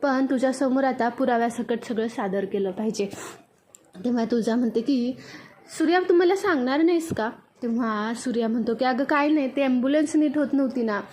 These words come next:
म्हणून जरा राग आला होता." तुळजा म्हणते की, "बस एवढंच, यासाठी कशाला राग राग करायचा, चल."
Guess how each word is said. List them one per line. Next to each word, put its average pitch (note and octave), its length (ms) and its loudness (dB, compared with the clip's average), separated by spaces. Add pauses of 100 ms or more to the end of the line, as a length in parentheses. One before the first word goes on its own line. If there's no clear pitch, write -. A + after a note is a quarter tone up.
(340)
म्हणून C#4+ 340 4
जरा C4 240 4
राग A3 400 0
आला G3+ 180 0
होता." F#3 200 -4 (380)
तुळजा G#3+ 200 -4
म्हणते A3 240 -2
की, A3+ 140 -2
"बस D#4+ 380 2
एवढंच, D#4 440 2 (300)
यासाठी F#4 460 2
कशाला E4 400 0
राग C4 180 0
राग A#3+ 140 0
करायचा, A#3 480 -2
चल." A3+ 320 0